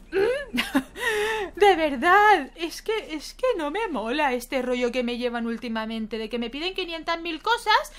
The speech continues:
y cuando tengo ya todas preparadas y para entregar, me cancelan. Empezamos mal, la verdad.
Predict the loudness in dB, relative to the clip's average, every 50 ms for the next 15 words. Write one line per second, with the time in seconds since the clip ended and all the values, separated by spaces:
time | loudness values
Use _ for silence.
0 | -20 -16 -14 -6 -2 -2 0 0 0 0 -2 -2 -2 0 0 0 0 0 0 -4
1 | -2 0 0 2 2 0 0 2 2 4 4 4 4 4 2 2 0 0 -6 -10
2 | -6 -2 0 0 0 0 -2 -4 -2 0 4 6 6 6 6 4 0 -6 -16 -20
3 | -14 -10 -10 -8 -8 -8 -8 -8 -8 -8 -8 -8 -10 -10 -10 -12 -12 -14 -18 -20
4 | -20 -20 -20 -20 -20 -20 -20 -20 -20 -20 -20 -20 -20 -20 -20 -20 -20 -20 -20 -18
5 | -16 -14 -10 -8 -8 -8 -8 -6 -6 -6 -6 -8 -8 -10 -12 -12 -10 -6 -6 -6
6 | -6 -8